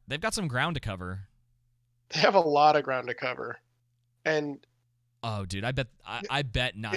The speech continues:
Speaker 2: It
Speaker 1: is gonna be an hour and a half.
Speaker 2: It's definitely gonna be longer, but thinking without throwing any spoilers out there, I just wanna put this into your brain for you
Speaker 1: Yeah.
Speaker 2: to think about over the next couple weeks, right?
Speaker 1: <laughs>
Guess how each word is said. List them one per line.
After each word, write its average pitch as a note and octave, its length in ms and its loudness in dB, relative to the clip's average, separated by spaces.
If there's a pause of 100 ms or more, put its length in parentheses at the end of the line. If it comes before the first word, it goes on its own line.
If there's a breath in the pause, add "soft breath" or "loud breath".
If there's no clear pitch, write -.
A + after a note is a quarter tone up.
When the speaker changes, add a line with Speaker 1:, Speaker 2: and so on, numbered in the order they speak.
Speaker 2:
It - 20 -8
Speaker 1:
is G2+ 100 -6
gonna G#2 180 -4
be G2 200 -4
an F#2 60 -4
hour F2 220 -6
and E2+ 80 -8
a E2 40 -8
half. D#2 400 -10 (800)
Speaker 2:
It's F#3 220 2
definitely A3+ 340 8
gonna B3 200 4
be F#3 120 0
longer, F3 480 4
but D#3+ 280 4 (720)
thinking A#3 420 6 (840)
without E3+ 480 6 (560)
throwing D3+ 260 2
any G#3+ 200 4
spoilers C3+ 520 6
out A#2+ 160 -4
there, B2 100 -4
I A#2+ 40 -6
just C3 180 -8
wanna F3+ 160 6
put - 220 -2
this - 160 0
into F3+ 160 -2
your F3 80 2
brain D#3 340 2
for - 140 -6
you A#2+ 60 -2
Speaker 1:
Yeah. F2+ 100 -2
Speaker 2:
to - 40 -8
think D#3 200 -2
about A#2+ 220 -4
over B2+ 120 -8
the C3+ 80 -2
next B2 220 -4
couple B2 240 -4
weeks, A#2 280 -10
right? C#3 320 -2
Speaker 1:
<laughs> - 320 -12